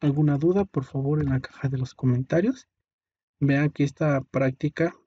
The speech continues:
ocupamos muchas superficies, líneas de partición, proyecciones, equidistancias, guardar sólidos, tornillería,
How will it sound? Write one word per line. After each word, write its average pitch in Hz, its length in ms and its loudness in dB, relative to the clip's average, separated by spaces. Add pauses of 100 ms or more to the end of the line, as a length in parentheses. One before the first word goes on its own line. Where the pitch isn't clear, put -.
(1120)
ocupamos 143 640 -2
muchas 185 600 0
superficies, 190 960 0
líneas 170 340 2
de 127 100 -2
partición, 190 840 -2
proyecciones, 160 920 0
equidistancias, 165 880 0 (680)
guardar 139 400 2
sólidos, 202 920 2 (180)
tornillería, 139 1080 2